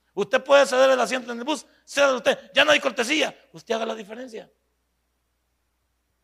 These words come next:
Y por último, la palabra irritar aquí, irritarnos, viene de una palabra griega que se llama procaleo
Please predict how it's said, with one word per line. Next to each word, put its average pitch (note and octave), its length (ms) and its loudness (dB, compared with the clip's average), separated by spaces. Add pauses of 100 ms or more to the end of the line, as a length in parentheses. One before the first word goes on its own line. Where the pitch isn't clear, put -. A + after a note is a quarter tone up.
(1700)
Y D#3+ 100 -16
por F3 160 -10
último, F#3 420 -8 (2000)
la E3 180 -4
palabra G3 400 -4
irritar F#3+ 520 -6
aquí, A3+ 360 -12 (560)
irritarnos, F3 640 -10 (180)
viene F#3+ 280 -8
de F#3+ 80 -10
una F#3+ 180 -8
palabra F#3 340 -6
griega F#3+ 280 -6
que F3 80 -18
se F3 100 -12
llama F#3 300 -10
procaleo F#3 680 -8